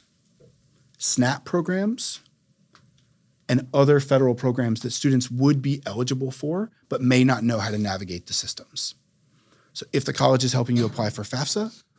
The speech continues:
why not also have the college help you apply for snap if you're eligible for snap? Now, again, that forces us to shift away from the f-, campus-based model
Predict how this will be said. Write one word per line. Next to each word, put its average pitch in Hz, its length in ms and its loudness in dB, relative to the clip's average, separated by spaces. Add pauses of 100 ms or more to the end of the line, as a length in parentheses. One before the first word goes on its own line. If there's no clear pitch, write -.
(100)
why 117 320 0 (100)
not 117 180 -2
also 110 260 -4
have 107 180 -4
the 104 60 -10
college 98 380 -8
help 107 160 -12
you 95 80 -8
apply 95 200 -10
for - 140 -12
snap - 440 -2
if 117 140 -6
you're 107 120 -10
eligible 98 360 -12
for - 140 -16
snap? - 320 -10 (1600)
Now, 117 120 2
again, 139 220 4
that 123 220 0
forces 127 280 -2
us 120 120 -4
to 120 100 -6
shift 127 280 0
away 110 260 -2
from 113 240 -2
the 104 80 -4
f-, - 220 -10 (420)
campus-based 123 680 -2
model 98 540 -6